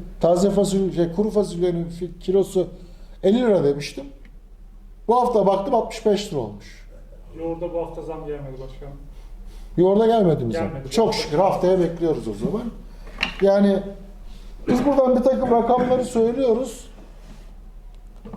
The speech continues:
Speaker 1: Yok diyorlar, itiraz ediyorlar ama herhalde ya evlerindeki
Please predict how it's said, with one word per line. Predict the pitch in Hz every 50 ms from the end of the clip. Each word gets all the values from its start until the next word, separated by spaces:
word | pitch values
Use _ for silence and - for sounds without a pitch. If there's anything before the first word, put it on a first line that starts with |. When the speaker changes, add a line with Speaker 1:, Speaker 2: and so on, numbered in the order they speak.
| - - - - - - - - - -
Speaker 1:
Yok | 180 208 202 214 214 -
diyorlar, | - 214 202 170 196 233 247 233 - - - - -
itiraz | 170 165 - 190 202 196 185 165
ediyorlar | 165 147 135 139 135 123 127 151
ama | 196 233 220 175 123 104 - - - - - - - - - - - - - - - - - - - - - - -
herhalde | - - - - - 214 269 269 240 208 185 165 160 165 160 151 - - - - - - - - - - - -
ya | 190 220 233 233
evlerindeki | 233 233 233 233 226 220 226 226 226 220 226 233 226 226 226 - - - - - - 226 220 214 196 -